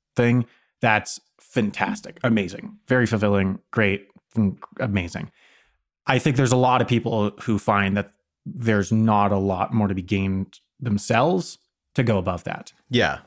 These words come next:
Speaker 1: But that's very contextual. For example, I think it'd be very different if I was in New York City, if I was just constantly around people who were a little bit more status oriented.
Speaker 2: Yeah.
Speaker 1: Because then money is less so about what you get directly from the money, but more so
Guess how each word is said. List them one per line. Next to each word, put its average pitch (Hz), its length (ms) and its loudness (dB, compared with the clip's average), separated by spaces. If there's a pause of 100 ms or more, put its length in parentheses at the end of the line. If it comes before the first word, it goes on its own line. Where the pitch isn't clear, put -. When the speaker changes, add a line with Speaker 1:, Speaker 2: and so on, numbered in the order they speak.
(120)
Speaker 1:
But 151 80 0
that's 170 200 2
very 170 180 2
contextual. 123 680 -2 (100)
For 156 80 0
example, 131 320 2
I 123 60 4
think 135 100 0
it'd 139 80 0
be 143 80 2
very 110 240 2
different 110 340 0
if 98 80 -8
I 107 40 -2
was 101 120 -2
in 101 100 0
New 101 60 0
York 101 180 0
City, 127 360 -4 (380)
if 113 100 -2
I 113 80 4
was 104 180 0
just - 300 -4
constantly 113 420 0
around 101 520 0 (220)
people 104 580 -2
who 113 120 -4
were 98 220 0
a 98 60 0
little 104 200 0
bit 107 160 0
more 104 140 0
status 98 420 -2
oriented. 101 640 -2
Speaker 2:
Yeah. 143 260 0 (200)
Speaker 1:
Because 113 460 0
then 123 440 2 (380)
money 151 260 2
is 120 140 0
less 123 200 2
so 135 140 0
about 107 440 0 (480)
what 120 240 0
you 113 100 0
get 113 320 -2
directly 101 340 0
from 156 180 0
the 170 60 2
money, 190 220 2
but 123 240 -4
more 113 180 2
so 107 460 0